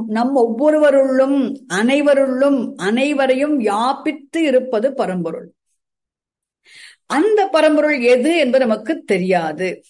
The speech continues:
அந்த பரம்பொருளே ஒவ்வொருவரும் சொல்லி நான், நான், நான் என்று ஒவ்வொருவராலும் கூறப்படுகின்ற அந்த நான் என்கின்ற புரோனவுனுடைய பொருளாக இருப்பது அந்த பரம்பொருள்.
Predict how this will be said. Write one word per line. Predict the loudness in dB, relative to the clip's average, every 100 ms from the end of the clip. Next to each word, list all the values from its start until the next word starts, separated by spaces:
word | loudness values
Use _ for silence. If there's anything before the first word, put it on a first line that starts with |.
| _ _ _ -20 _
அந்த | -8 -6 -6
பரம்பொருளே | -4 -2 0 0 2 4 4 0 -4 -4 -4 -6 -20 _ _ _ _ _ _ -2
ஒவ்வொருவரும் | 0 0 0 0 2 2 0
சொல்லி | 0 0 0 -2
நான், | -2 0 0 0 -2 -6 -4
நான், | -2 -2 -2 -4 -6 -6
நான் | -2 -2 0 0 -2 -2 0
என்று | 0 0 -2 -6 -12 _ -2
ஒவ்வொருவராலும் | 0 2 2 2 2 2 2 0 -2 2
கூறப்படுகின்ற | 4 4 2 0 -2 -2 -2 -2
அந்த | -2 -2 -2
நான் | -2 -2 0 0 -2 0
என்கின்ற | 0 0 -4 -4 -4 -2 -2 -4 -10 _ _ _ _ _ 2
புரோனவுனுடைய | 4 4 2 -2 -2 -2 0 0 -4 -8 _ -2
பொருளாக | 0 2 2 2 0
இருப்பது | 0 -2 -2 0
அந்த | 0 -2 -4
பரம்பொருள். | -4 -2 -2 -2 -2